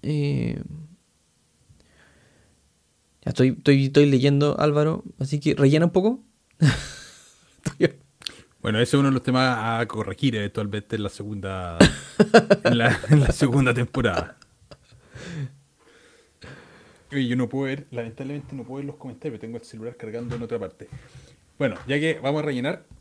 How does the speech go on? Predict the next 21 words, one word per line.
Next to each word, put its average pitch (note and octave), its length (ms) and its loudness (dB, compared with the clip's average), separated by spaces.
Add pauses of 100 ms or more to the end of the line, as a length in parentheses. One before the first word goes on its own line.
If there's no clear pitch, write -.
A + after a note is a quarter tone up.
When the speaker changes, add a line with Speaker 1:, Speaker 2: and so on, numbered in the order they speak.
(140)
Speaker 1:
Ah, D3 120 10
mira, D#3+ 200 10
mira, D3 180 10
Speaker 2:
Bueno. G#2 140 6
Speaker 1:
Ivonne, C#3+ 180 8
Ivonne, D3 300 8
Ivonne, E3 240 6 (160)
cacha, C#3 240 6
que B2+ 100 2
está D3 340 8
agregando C#3+ 340 8
otra D3+ 100 8
Speaker 2:
Dale. C3 80 6
Speaker 1:
cosa, A#2+ 160 2
¿eh? E3 120 -2 (280)
Que C3+ 160 4
los C3+ 160 8
dividendos C#3+ 440 6
totales F3 400 8
son, D#3+ 380 2
serán D#3+ 460 4